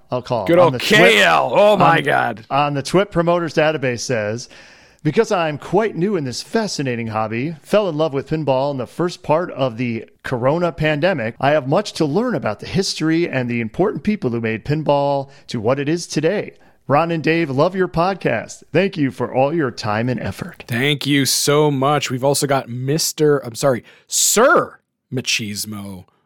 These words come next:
Speaker 2: over on Pinside that says, "I like their podcast so much, I actually bought one of their t-shirts. Size large. Not a bad shirt.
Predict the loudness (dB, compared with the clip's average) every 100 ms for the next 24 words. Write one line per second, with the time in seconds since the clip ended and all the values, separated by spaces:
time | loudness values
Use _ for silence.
0 | _ -2 0 0 0 0 -4 -4 0 0
1 | 0 2 0 0 -4 -6 -4 -4 -2 -2
2 | -2 -2 0 -2 -2 0 0 0 0 0
3 | 0 -2 -2 0 0 0 0 -2 -12 -20
4 | -16 -4 -4 0 2 2 0 0 2 2
5 | 4 4 4 2 0 0 2 0 -2 -4
6 | -2 -2 -2 -4 -14 _ _ _ -8 2
7 | 4 4 2 4 4 6 4 0 -8 _
8 | 0 2 4 4 2 0 0 0 0 -4